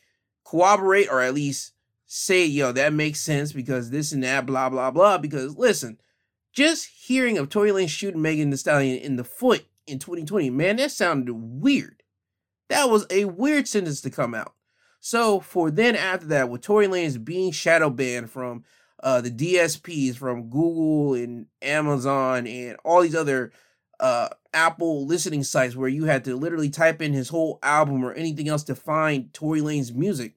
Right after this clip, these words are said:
Dog, do you not know how much money that probably took out of his pocket? Do you not know how much money that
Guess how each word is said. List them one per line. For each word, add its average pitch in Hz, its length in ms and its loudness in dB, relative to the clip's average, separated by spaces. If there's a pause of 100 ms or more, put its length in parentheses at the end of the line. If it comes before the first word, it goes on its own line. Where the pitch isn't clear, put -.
(1080)
Dog, 156 420 2 (200)
do 135 100 -8
you 202 140 -4
not 202 260 0
know 202 140 2
how 175 100 0
much 180 180 -4
money 139 260 -2
that 156 140 -2
probably 160 220 0
took 160 160 -6
out 151 140 2
of 139 60 2
his 135 120 -6
pocket? 143 540 -8
Do 131 80 -14
you 165 100 -8
not 220 140 -8
know 208 80 -2
how 190 100 -2
much 170 160 -2
money 135 320 -4
that 135 260 -6